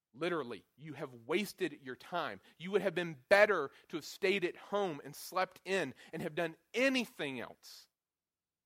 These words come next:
than to be here today. Because the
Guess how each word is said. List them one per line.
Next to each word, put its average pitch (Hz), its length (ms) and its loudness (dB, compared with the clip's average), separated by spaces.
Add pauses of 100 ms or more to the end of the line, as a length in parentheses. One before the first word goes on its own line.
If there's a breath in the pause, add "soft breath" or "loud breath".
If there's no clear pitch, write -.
(140)
than 160 160 -6
to 147 40 -8
be 135 140 -8
here 104 240 -10
today. 90 220 -12 (1300)
Because 196 340 2
the 190 200 -4